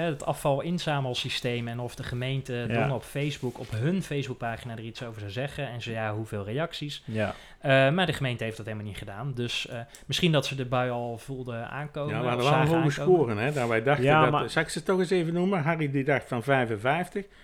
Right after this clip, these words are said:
Speaker 3: Tjitse achtentachtig reacties
Speaker 2: Ja.
Speaker 3: en Stefan vijfenveertig. Nou, ik denk degene die in het midden zit, dat die wel een punt verdient heeft.
Speaker 2: Nee, dat vind ik
Speaker 3: Nou,
Speaker 2: niet.
Speaker 3: oké.
Speaker 2: Maar we hebben wel een nieuwe voorspelling.
Speaker 3: <laughs>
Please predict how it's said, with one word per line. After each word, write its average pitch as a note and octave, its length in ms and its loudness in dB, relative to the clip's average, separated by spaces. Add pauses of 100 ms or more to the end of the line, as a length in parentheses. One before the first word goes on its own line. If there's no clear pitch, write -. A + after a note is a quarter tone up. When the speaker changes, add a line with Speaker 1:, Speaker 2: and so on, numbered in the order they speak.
(140)
Speaker 3:
Tjitse - 380 2
achtentachtig D#3 760 2
reacties F3+ 520 -2
Speaker 2:
Ja. B2 260 -2 (320)
Speaker 3:
en A#2 160 -4
Stefan E3 560 2
vijfenveertig. C3 840 0 (640)
Nou, A2 140 -4
ik B2 80 0
denk C#3 180 4
degene C#3 260 2
die C3 140 2
in A#2+ 60 8
het A#2+ 100 2
midden E3+ 220 0
zit, E3 180 0
dat D3 160 0
die D3+ 120 4
wel D3 140 4
een C3 100 0
punt A2 240 -4
verdient G#2 340 -8
heeft. G#2 120 0
Speaker 2:
Nee, C#3 180 10
dat C3+ 120 4
vind C3 180 0
ik A#2+ 80 0
Speaker 3:
Nou, A2 140 0 (100)
Speaker 2:
niet. C#3+ 80 4
Speaker 3:
oké. C#3 200 2 (320)
Speaker 2:
Maar D3 440 10
we D3+ 60 6
hebben C#3+ 200 8
wel E3 180 12
een E3+ 60 4
nieuwe D#3+ 200 6
voorspelling. B2 640 -2
Speaker 3:
<laughs> B2 100 -2